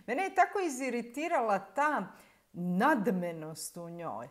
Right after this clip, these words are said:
A u biti ono, pred društvom kao ono, okej, i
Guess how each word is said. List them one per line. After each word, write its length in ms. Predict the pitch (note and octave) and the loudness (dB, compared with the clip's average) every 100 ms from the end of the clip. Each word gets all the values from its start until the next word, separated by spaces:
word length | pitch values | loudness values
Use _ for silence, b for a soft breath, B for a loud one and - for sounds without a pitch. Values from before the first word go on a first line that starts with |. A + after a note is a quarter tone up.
| _ | _
A 180 | F#3+ G3+ | 6 6
u 40 | |
biti 360 | G3+ B3+ C#4+ B3+ | 6 0 0 4
ono, 260 | B3+ B3+ A3+ | 4 4 -2
pred 220 | G#3 G3+ | -2 -2
društvom 400 | A#3+ C#4 B3 A3 | -4 -4 -4 2
kao 400 | C4+ A#3+ G3+ A3 | 8 8 8 6
ono, 140 | A#3+ | 2
okej, 200 | F#3 A#3+ G3+ | 0 0 0
i 200 | G#3 | -4